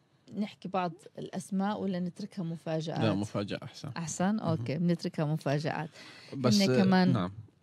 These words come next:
Speaker 2: عفوا.
Speaker 1: يعني،
Speaker 2: مهم.
Speaker 1: آه، هدول الشخصيات، آه، رح يكونوا معنا الأسبوع ال-، القادم إن شاء الله، آه، يتحدثوا كيف ال-، آه،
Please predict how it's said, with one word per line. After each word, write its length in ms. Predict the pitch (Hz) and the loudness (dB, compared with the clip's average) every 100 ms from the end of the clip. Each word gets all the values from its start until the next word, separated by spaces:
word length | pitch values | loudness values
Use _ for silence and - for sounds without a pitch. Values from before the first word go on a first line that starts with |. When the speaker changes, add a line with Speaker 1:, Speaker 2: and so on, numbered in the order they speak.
| _ _ - | _ _ -8
Speaker 2:
عفوا. 240 | 113 214 196 | -4 0 0
Speaker 1:
يعني، 460 | 170 175 175 165 | 2 0 0 0
Speaker 2:
مهم. 180 | 156 147 | 0 -2
Speaker 1:
آه، 200 | 147 151 | -4 -2
هدول 360 | 170 175 196 185 | -2 2 2 2
الشخصيات، 840 | - 196 - 202 190 185 180 - - | -2 -4 -4 0 4 4 2 -4 -4
آه، 600 | 185 175 165 165 165 165 - | 0 2 2 0 0 -2 -2
رح 140 | 190 202 | -4 -4
يكونوا 340 | - 202 196 | 0 0 2
معنا 360 | 175 180 180 175 | 0 0 0 -2
الأسبوع 480 | 175 - - 180 | -4 -8 -4 -2
ال-، 240 | 180 180 175 | 0 0 0
القادم 680 | 170 156 170 180 165 170 | 0 -2 0 0 0 0
إن 80 | 160 | -4
شاء 300 | 165 165 151 | -4 -4 -4
الله، 360 | 160 165 185 233 - - - - - | -4 -2 -2 -6 -10 -20 -20 -20 -8
آه، 60 | - | -2
يتحدثوا 680 | 185 - - 185 202 - 196 | -2 -2 -4 0 0 -2 -6
كيف 500 | - 269 262 - - _ _ _ - | -2 0 0 -2 -10 _ _ _ -6
ال-، 360 | 185 185 175 170 | -2 0 0 0
آه، 840 | 170 165 160 151 - - 76 73 | 0 0 -2 -4 -6 -8 -8 -8